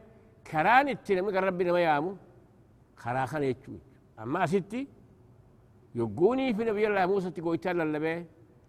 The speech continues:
qaceelfama kan kennu maal jee? اذهب إلى فرعون إنه طغى. Karaa Fir'aawnaa deemi. إنه طغى، inni jallate.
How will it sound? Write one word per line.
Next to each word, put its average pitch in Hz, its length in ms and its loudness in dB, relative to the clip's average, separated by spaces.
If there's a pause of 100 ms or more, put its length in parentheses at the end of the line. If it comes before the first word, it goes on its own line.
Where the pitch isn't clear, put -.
(220)
qaceelfama 180 500 -6
kan 160 120 -2
kennu 190 220 2
maal 196 300 0
jee? 131 120 -6 (720)
اذهب 226 400 0
إلى 208 280 0
فرعون 190 460 -2
إنه 180 340 -2
طغى. 123 300 -12 (1800)
Karaa 226 380 6
Fir'aawnaa 240 580 0
deemi. 202 320 4 (1600)
إنه 220 380 2
طغى، 220 380 2
inni 214 160 -4
jallate. 208 480 0